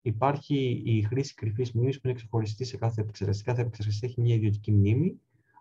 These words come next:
αλλά δημιουργεί ένα σημαντικό πρόβλημα, το πρόβλημα της ενοχής, που θα το αναπτύξουμε κι εμείς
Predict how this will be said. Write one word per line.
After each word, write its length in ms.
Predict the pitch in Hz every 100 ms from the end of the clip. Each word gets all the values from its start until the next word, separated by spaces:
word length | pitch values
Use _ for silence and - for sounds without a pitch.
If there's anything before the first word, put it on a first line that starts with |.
| _
αλλά 260 | 120 117 117
δημιουργεί 300 | 117 117 151
ένα 100 | 151
σημαντικό 360 | 127 120 135
πρόβλημα, 300 | 123 143 170
το 100 | 156
πρόβλημα 260 | 123 143 147
της 140 | -
ενοχής, 360 | 117 104 175 180
που 80 | -
θα 140 | 123
το 400 | 120 117 113 - _ _ _ _
αναπτύξουμε 580 | - 117 110 113 151 143
κι 100 | 120
εμείς 480 | 110 156 214 -